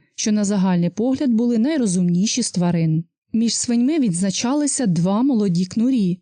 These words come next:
на ім'я Білан та Наполеон. Їх пан Джон згодував на продаж.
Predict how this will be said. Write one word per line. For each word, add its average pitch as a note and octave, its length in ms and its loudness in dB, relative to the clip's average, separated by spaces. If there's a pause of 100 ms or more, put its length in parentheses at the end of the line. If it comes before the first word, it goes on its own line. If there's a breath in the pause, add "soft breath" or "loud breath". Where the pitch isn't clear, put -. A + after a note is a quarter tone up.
(120)
на G3+ 120 0
ім'я F#3+ 380 2
Білан F#3 480 2
та G3 140 -4
Наполеон. F#3+ 840 0 (260)
Їх C4 300 0
пан G3 300 0
Джон C4+ 260 0
згодував F#3+ 500 0
на G#3 140 0
продаж. F3+ 640 -2